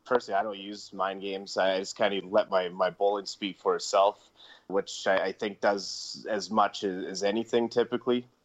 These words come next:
But I, I love watching mind games. I,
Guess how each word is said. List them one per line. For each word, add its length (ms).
But 120
I, 140
I 180
love 420
watching 500
mind 280
games. 320
I, 160